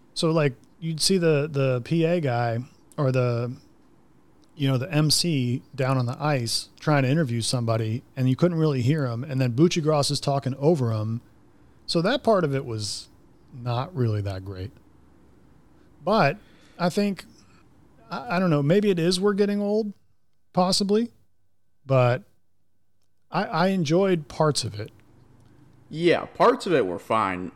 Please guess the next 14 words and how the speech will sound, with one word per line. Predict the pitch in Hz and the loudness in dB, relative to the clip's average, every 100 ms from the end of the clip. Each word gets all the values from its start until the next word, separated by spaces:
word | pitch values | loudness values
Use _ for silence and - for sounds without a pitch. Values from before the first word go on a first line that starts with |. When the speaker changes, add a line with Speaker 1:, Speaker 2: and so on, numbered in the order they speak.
| - | -18
Speaker 2:
P-, | - - | -20 -10
other | - 135 156 | -2 0 0
parts | - 156 156 | 0 -2 -2
of | 139 | -4
it | 151 127 | -4 -4
kinda | - 120 110 | -4 -4 -2
made | 110 104 | -4 -4
me, | 107 101 90 - | -6 -10 -12 -14
like, | 117 107 101 | -8 -8 -8
cringe. | - - 101 104 110 117 135 131 - - - - _ _ _ _ _ - | -18 -14 -8 -6 -4 -2 -4 -6 -10 -16 -20 -20 _ _ _ _ _ -6
I, | 113 | -2
I, | 107 71 104 - - - - | -2 -2 -4 -6 -16 -20 -10
it | 113 120 | -6 -2
just, | 139 131 | -2 -2